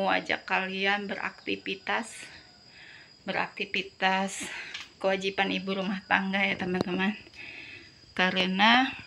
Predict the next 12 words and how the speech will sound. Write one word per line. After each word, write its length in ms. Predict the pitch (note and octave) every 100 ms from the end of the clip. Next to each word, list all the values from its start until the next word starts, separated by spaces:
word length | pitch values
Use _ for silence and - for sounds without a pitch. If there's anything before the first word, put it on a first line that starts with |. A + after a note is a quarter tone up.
| - - - - - - - - -
kewajiban 720 | G#3 G3+ F#3 G#3 - G3+ -
ini 400 | G#3 G3+ A3+ B3
yang 160 | G#3+ F3+
nggak 240 | - F3
bisa 480 | F#3 F3+ - G#3 A3
ditinggal 800 | G3 G3 - F#3 F3+ F3 F#3+ -
oleh 480 | F3+ F3+ F3 F#3 F3+
ibu-ibu. 640 | E3+ - F#3+ F3 F#3 G3+ - - - - - - - - - - - - - - - - - - - - - -
Beberes, 800 | F3 E3 E3+ F3 F#3+ G3 A3+ -
nyuci, 800 | G#3 F#3 - - G#3+ B3 C#4 -
nyuci 240 | G#3+ F#3 F3+ -
piring, 480 | F#3 F#3 A#3 C#4